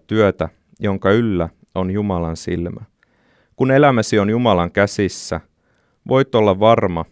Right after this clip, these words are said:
että hänen silmänsä valvoo askeleitasi, eikä mikään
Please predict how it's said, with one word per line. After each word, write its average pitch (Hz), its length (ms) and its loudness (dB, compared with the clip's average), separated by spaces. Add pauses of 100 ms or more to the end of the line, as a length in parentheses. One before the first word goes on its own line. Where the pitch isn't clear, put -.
(220)
että 92 280 -2
hänen 95 240 -2
silmänsä 98 640 -4
valvoo 90 480 2
askeleitasi, 90 920 -4 (540)
eikä 117 280 2
mikään 113 540 0